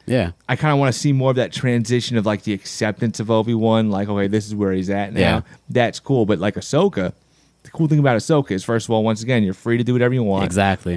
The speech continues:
Speaker 2: And it's Dave Filoni. Like, I, he's, I think that one's his. Like, he's in charge, executive producing and probably writing most of the shows 'cause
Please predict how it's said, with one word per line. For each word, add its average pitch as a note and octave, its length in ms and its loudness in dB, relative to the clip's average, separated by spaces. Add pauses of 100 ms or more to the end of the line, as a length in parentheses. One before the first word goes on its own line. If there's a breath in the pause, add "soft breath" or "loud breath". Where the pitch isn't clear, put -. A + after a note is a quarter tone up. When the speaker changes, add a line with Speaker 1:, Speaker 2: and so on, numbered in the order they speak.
Speaker 2:
And A2+ 180 0
it's G#2 180 -2
Dave C3+ 420 0
Filoni. A#2+ 560 0 (500 soft breath)
Like, A2+ 240 -2
I, A#2 120 -2 (140)
he's, C3+ 400 0
I A2 120 -4
think C#3+ 160 0
that B2+ 180 2
one's A#2 220 -2
his. G2+ 340 -2
Like, F#2 140 -8
he's B2 280 -2
in G#2+ 100 0
charge, G2 280 -4
executive A2 500 0
producing G#2 560 0
and F2 140 -2
probably G2+ 240 -2
writing G2+ 400 0
most G2+ 220 0
of F#2+ 40 -4
the F#2+ 40 -4
shows F#2+ 400 2
'cause F#2+ 160 -12